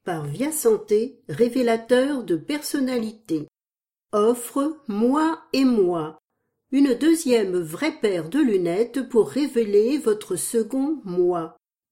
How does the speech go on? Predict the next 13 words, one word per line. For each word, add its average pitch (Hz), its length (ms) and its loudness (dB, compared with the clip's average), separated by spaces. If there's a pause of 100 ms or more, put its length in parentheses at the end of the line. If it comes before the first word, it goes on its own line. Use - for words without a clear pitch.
(140)
À 226 120 0
partir 240 600 -4
de 175 160 0
cent 277 320 -4
euros. 190 480 -2 (960)
Bricoleuse 233 680 0
la 208 220 2
journée, 190 580 -2 (180)
lectrice 170 640 -6
le 202 160 0
soir, 233 760 -2
comme 170 260 -2
Rose, 202 580 0